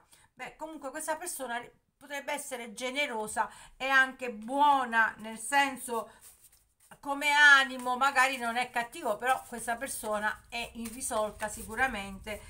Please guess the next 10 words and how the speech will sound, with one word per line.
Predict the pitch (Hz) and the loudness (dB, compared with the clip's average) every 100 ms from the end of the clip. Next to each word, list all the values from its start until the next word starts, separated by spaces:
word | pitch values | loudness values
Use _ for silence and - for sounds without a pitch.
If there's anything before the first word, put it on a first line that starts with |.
| - | -8
e | 202 | -2
a | 214 | -2
livello | 233 269 240 | 0 -2 -2
sentimentale, | - 226 220 220 262 254 226 208 202 202 196 | -6 -8 -8 -8 -6 -6 -2 0 -2 -4 -8
insomma, | 208 - 208 202 - | -10 -12 -10 -10 -10
il | 208 214 | -10 -8
matto | 214 180 180 - 208 185 - | -6 -6 -8 -12 -14 -12 -12
è | 190 | -14
proprio | - 190 190 196 185 | -16 -18 -16 -16 -14
negato. | 196 190 160 131 - 160 - | -14 -6 -4 -4 -8 -16 -18